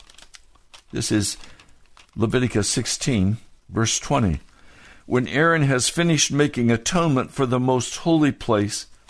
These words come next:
the tent of meeting and the altar, he shall bring forward the live goat. He shall lay both hands on the head of that live goat and confess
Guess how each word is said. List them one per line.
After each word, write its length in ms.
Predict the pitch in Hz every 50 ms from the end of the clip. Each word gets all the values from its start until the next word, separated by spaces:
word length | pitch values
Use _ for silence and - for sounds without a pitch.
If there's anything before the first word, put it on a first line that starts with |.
| - _ - - - _ - - _ _ _ _ _ - - - -
the 120 | 123 120
tent 300 | - - - 180 180 165
of 120 | 160 123
meeting 460 | 120 139 147 143 131 110 117 123 123 -
and 160 | 123 127 127
the 100 | 127 120
altar, 540 | 104 127 143 147 135 107 98 85 85 - - _ _ _ _ _ _ _ _ _ _ _ - - - - - - _ - - _ - - _ -
he 140 | - 156 147
shall 180 | - 156 139
bring 280 | 131 139 165 190 196 170
forward 480 | - - 180 170 165 147 151 156 147
the 100 | 131 139
live 380 | 139 143 160 170 165 165 147 139
goat. 380 | 139 196 214 185 127 - - - - - - - _ - - - - - - - _ _ _ _ - _ _ _ - _ _ _ - - - - _ - - - - - _ - - _ _ _ _ _ - - -
He 160 | - 160 165
shall 220 | 156 - 165 151 143
lay 160 | 147 147 139
both 340 | 110 90 156 170 185 185 -
hands 440 | - 170 165 131 110 110 120 117 123
on 140 | 117 117
the 80 | 117 113
head 360 | - 147 151 131 104 101 95
of 180 | - 117 107 92
that 260 | 127 120 117 107 -
live 340 | 113 113 123 113 104 82 98
goat 320 | 123 117 101 98 92 - - - - - - - - _ _ _
and 180 | - 120 117 -
confess 600 | - 143 131 117 - - 185 196 208 190 -